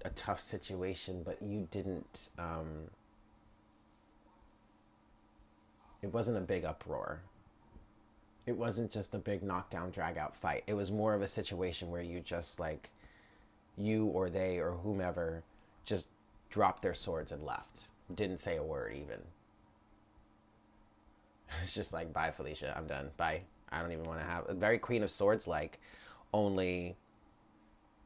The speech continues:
not as maybe ho-, as, uh, I don't know, I guess you could say hostile as the Queen of Swords could be, especially given this kind of situation.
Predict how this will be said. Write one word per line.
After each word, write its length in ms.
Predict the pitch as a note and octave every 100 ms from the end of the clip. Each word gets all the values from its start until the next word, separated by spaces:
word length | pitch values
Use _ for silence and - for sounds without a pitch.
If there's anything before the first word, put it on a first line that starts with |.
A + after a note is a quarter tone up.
| - _ - _ - - _ - - _ - - - -
not 380 | A2+ G#2+ F2+ -
as 560 | E2+ D#2+ D#2+ - - - - -
maybe 380 | F2+ F#2+ F2+ E2+
ho-, 280 | - F2 -
as, 400 | F#2+ E2+ E2 -
uh, 360 | C2+ A#1 G#1+ - - - - - - - - - - - - - - - - - - - - -
I 80 | A#2
don't 80 | F#2
know, 100 | E2+
I 120 | E2+
guess 200 | G2 -
you 80 | G#2
could 120 | -
say 120 | F#2
hostile 580 | - E2 - D2 C2+ -
as 160 | D2 D2
the 80 | -
Queen 240 | - F2
of 80 | E2
Swords 320 | - D#2+ D2 - - -
could 320 | - B2 F#2
be, 220 | - - - - - - - - -
especially 360 | - G2 G#2
given 260 | F2+ F2+ E2
this 140 | F2
kind 220 | - E2
of 60 | D#2
situation. 720 | - - E2 - - - G2